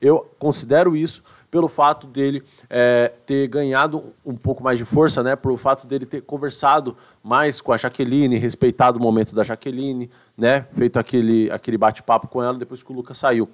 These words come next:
Então o pessoal tá levando bastante isso em consideração. Já a Alicia tá levando o lado mais tóxico da resenha. Bom, aqui vamos agora para as parciais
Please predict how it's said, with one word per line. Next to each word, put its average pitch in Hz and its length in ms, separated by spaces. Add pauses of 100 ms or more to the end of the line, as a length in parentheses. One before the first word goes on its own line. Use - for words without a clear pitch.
(120)
Então 113 160
o 113 40
pessoal 127 280
tá 127 80
levando 123 220
bastante 127 380
isso - 120
em - 40
consideração. 127 720 (260)
Já 117 220
a 113 240
Alicia 117 360
tá 123 120 (160)
levando 120 260
o 120 60
lado 117 200
mais 123 220
tóxico - 380
da 113 100
resenha. 117 400 (400)
Bom, 185 400
aqui 165 300
vamos 202 260
agora 180 300
para 180 160
as - 100
parciais 180 640